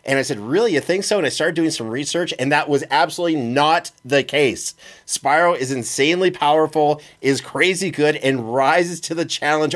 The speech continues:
over and over again. I love this character, but I did think the combat, the combat training was just something that was gonna, and the, the speed was just a little too much for Spyro to come. But this was a very evenly matched up,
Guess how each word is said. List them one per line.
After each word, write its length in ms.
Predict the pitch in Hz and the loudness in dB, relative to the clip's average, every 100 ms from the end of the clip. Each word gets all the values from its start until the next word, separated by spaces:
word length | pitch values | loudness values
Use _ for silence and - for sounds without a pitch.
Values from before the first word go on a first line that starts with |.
| - | 0
over 320 | 139 160 156 | 2 2 2
and 100 | 156 | 0
over 340 | 127 151 147 135 | 0 0 2 -2
again. 460 | 110 107 104 104 - - - - | 0 2 2 -2 -8 -20 -20 -2
I 80 | 117 | 2
love 360 | 131 160 165 | 2 2 0
this 160 | 151 139 | 0 -4
character, 560 | 151 139 139 120 110 107 - - - | 0 0 0 -2 -4 -6 -16 -18 -2
but 80 | 131 | -2
I 80 | |
did 360 | 120 - 160 180 | 0 0 0 0
think 180 | 180 151 | -2 0
the 100 | 156 | -2
combat, 600 | - 139 135 143 160 156 | 0 0 2 2 2 0
the 120 | 120 | -4
combat 480 | - 160 165 143 123 | 0 0 2 0 0
training 340 | - 117 117 | -4 -4 -2
was 140 | 110 107 | -4 -4
just 280 | - 160 | -2 -2
something 160 | 160 143 | -2 -2
that 80 | 135 | -2
was 100 | 120 | -2
gonna, 200 | 135 120 | -4 -2
and 100 | 123 | -2
the, 100 | 120 | -2
the 200 | 113 113 | -2 -4
speed 420 | - - 196 107 - - | -4 0 2 2 -4 -10
was 220 | 139 135 - | -2 -2 -2
just 480 | - 254 240 226 | -6 0 0 0
a 80 | 208 | 0
little 200 | 202 185 | -2 -2
too 180 | 180 190 | -4 -2
much 260 | 165 143 - | 0 0 -2
for 100 | 156 | -2
Spyro 260 | - 135 | 0 0
to 60 | 120 | 2
come. 140 | 135 | 0
But 200 | 110 113 | 0 0
this 220 | 175 170 | -2 -2
was 340 | 151 151 123 104 - - | 0 2 2 -2 -18 -4
a 160 | 135 127 | -2 -2
very 500 | 90 151 147 156 160 | -2 0 2 2 0
evenly 420 | 147 143 143 131 | 0 0 0 0
matched 300 | 120 120 143 | 0 0 -2
up, 140 | 131 | -4